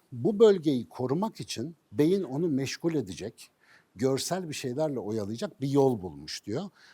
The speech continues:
Ve sabaha kadar onu görsel hayallerle oyalayıp başka duyular tarafından işgal edilmesi de engellenmiş oluyor diyor. Adam haklı olabilir. Ama bunların hiçbiri muhtemelen tek başına haklı değil. Bunların ve bunlardan daha fazla birçok teori var. Bunların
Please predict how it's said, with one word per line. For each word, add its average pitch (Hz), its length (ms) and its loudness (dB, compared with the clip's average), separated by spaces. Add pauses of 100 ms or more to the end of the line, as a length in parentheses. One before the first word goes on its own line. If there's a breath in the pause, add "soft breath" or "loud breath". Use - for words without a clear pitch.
(140 soft breath)
Ve 147 80 0
sabaha 160 460 0
kadar 135 260 -2
onu 131 220 -2
görsel 123 420 -2
hayallerle 123 680 -2
oyalayıp 104 540 -4 (400 soft breath)
başka 120 500 -2
duyular 143 380 0
tarafından 135 580 -4
işgal - 400 -4
edilmesi 123 440 -4
de 165 60 -4
engellenmiş 123 640 -2
oluyor 90 240 -6
diyor. 196 160 -4 (220)
Adam 156 300 0
haklı 139 360 -4
olabilir. 113 600 0 (480 loud breath)
Ama 185 240 2
bunların 208 280 4
hiçbiri 196 240 2
muhtemelen 131 460 0
tek - 240 -8
başına 98 280 -6
haklı 87 280 -12
değil. 165 180 -4 (420 soft breath)
Bunların 180 500 2
ve 180 220 4 (160)
bunlardan 151 420 2
daha 156 140 4
fazla 139 280 -2
birçok - 260 -6
teori 123 280 -2
var. 170 160 -4
Bunların 175 360 -4